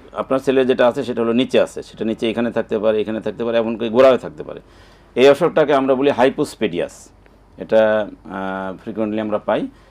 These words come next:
এই hypospadias হলে সাধারণত hypospadias-এর চিকিৎসাও আসলে ছোটোবেলায় করতে হয়। আ, পৃথিবীর উন্নত দেশগুলোতে এখন অনেক আগেই করে ফেলে, ইনফ্যান্টস, ইনফ্যান্ট এজেই তারা, মানে, এক বছরের মধ্যে করে ফেলে।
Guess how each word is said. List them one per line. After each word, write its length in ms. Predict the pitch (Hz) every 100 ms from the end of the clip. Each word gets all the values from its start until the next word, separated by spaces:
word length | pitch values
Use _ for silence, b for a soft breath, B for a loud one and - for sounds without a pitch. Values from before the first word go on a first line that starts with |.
| b
এই 120 | - 202
hypospadias 600 | 120 156 - 160 165 160
হলে 180 | 156 165
সাধারণত 420 | 135 127 139 139
hypospadias-এর 720 | 123 113 127 - 131 135 147 135
চিকিৎসাও 420 | 110 117 - 139
আসলে 260 | 110 120
ছোটোবেলায় 480 | - 110 110 98 98
করতে 280 | 85 78 -
হয়। 160 | 67 65 _ b b b b -
আ, 340 | 101 104 101 90
পৃথিবীর 360 | 123 147 147
উন্নত 280 | 135 135 120
দেশগুলোতে 520 | 135 123 117 127 117
এখন 480 | 127 107 123 120 120 - b b _
অনেক 260 | - 127 135
আগেই 240 | 127 131
করে 200 | - 107
ফেলে, 260 | 98 104 127
ইনফ্যান্টস, 600 | 120 120 127 123 - - -
ইনফ্যান্ট 480 | 110 113 131 131 -
এজেই 280 | 107 123 113
তারা, 200 | 95 92
মানে, 260 | 87 123
এক 100 | 120
বছরের 260 | 117 123 120
মধ্যে 240 | 113 107
করে 180 | 95 87
ফেলে। 280 | 82 82